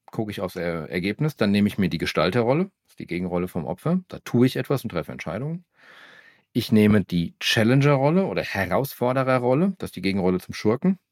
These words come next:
Im Grunde genommen ein Lehrer, der geht hin und sagt, okay, ich, äh,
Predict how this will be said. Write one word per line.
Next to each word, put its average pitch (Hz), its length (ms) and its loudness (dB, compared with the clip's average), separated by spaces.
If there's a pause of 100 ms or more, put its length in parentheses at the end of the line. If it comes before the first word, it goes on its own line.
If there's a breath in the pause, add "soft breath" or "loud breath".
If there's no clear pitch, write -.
(140)
Im 90 160 -6
Grunde 107 180 4
genommen 90 180 2
ein 80 80 0
Lehrer, 98 380 0 (120)
der 85 80 -6
geht 92 160 -2
hin 117 140 -2
und 139 120 -2
sagt, 127 220 -6
okay, - 220 -8
ich, - 320 -14
äh, 92 260 -4